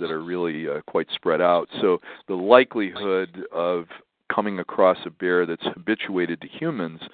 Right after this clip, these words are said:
uh, in an area like that is very small. On the other hand, uh, the Appalachian Trail, uh,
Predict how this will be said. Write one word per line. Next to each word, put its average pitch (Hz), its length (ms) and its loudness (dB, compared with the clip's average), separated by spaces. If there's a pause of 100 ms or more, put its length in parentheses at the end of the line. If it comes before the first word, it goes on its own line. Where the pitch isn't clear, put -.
(380)
uh, 82 300 -2
in 85 100 -8
an 85 80 -8
area 92 240 0
like 78 200 -2
that 104 240 6
is 76 160 -10
very 78 280 -8
small. 73 260 -10 (280)
On 98 100 -2
the 101 100 6
other 107 180 6
hand, 92 380 -8 (140)
uh, 85 320 -4
the 95 120 -4
Appalachian 90 500 -2
Trail, 87 760 2
uh, 80 200 -6